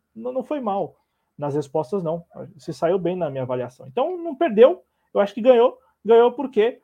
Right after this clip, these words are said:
falou para um público, de novo, classe média, internauta. Aqui a gente não tá falando do povão,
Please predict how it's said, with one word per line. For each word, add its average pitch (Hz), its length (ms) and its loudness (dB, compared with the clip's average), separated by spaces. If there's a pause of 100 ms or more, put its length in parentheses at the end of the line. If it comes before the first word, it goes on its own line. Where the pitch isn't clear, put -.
(100)
falou 240 400 2 (100)
para 247 160 2
um 226 60 0
público, 180 520 -4
de 160 120 -6
novo, 196 260 4
classe 160 340 -2
média, 165 340 -4
internauta. 135 640 -8 (440)
Aqui 127 180 -12
a - 20 -4
gente 156 100 -6
não 233 60 -6
tá 254 100 0
falando 269 260 -2
do - 80 -14
povão, 190 580 0